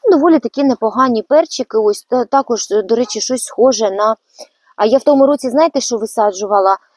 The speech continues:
А, Вікторію. От, можливо, щось пов'язано з Вікторією, я не знаю. Тоже він на,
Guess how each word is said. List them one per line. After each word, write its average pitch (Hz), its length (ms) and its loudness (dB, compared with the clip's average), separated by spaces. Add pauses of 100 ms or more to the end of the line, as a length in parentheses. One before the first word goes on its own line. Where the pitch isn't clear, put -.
(120)
А, 202 220 0
Вікторію. 233 680 0 (1040)
От, 220 200 0
можливо, 247 500 2
щось 247 360 -4
пов'язано 220 640 0
з 190 120 -16
Вікторією, 190 840 -6
я 233 140 -2
не 220 140 -2
знаю. 190 580 -2 (560)
Тоже 233 240 4
він 208 160 -2
на, 208 100 2